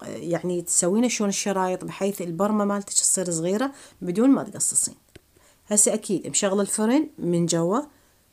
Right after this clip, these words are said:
راح أبدي أشوي من جوا وبعدين أشوي من فوق. الوقت نص ساعة، ساعة إلا ربع، مو أكثر. بس هو حسب الفرن مالتك.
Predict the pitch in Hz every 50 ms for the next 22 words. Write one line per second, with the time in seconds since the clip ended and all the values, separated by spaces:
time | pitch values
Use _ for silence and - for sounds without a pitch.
0 | _ _ _ - 165 160 - 165 160 160 160 160 156 - 175 - - - 180 175
1 | 190 202 196 247 247 269 285 220 170 131 151 196 185 - - 220 - - 339 302
2 | 196 143 135 - - - - - - _ _ _ _ _ _ _ - 339 302 294
3 | 247 208 208 - 220 220 - 202 190 - - - 196 185 160 175 180 180 - -
4 | - 196 143 147 175 - - 196 185 180 175 196 214 247 294 214 214 180 156 -
5 | - - - - - - _ _ _ _ _ _ _ _ _ _ _ _ _ _
6 | _ _ _ - 220 226 - - 254 214 196 - - 226 - 214 196 - - -
7 | 165 - - 220 226 220 202 165 151 147 - - - - - -